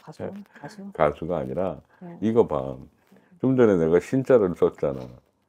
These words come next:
Speaker 2: 나는 신복을 입고 구슬하고, 화려한 신복을 입고 구슬하고 나는 그런 쪽인 거고, 자네는 그거야.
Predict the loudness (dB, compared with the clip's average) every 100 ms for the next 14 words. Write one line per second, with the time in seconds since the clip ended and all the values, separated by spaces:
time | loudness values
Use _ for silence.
0 | _ _ _ _ _ _ _ _ 0 0
1 | 2 2 2 2 0 -2 -4 -8 -10 -2
2 | -2 2 2 2 -2 -6 -6 0 2 2
3 | 0 -2 2 4 4 0 -6 -8 -12 -8
4 | -4 0 0 -2 -8 -10 -4 -2 -2 -4
5 | -6 -4 -4 -2 -4 -6 -6 -8 -10 -12
6 | -12 -8 0 2 2 -2 -4 -2 -2 -4
7 | -12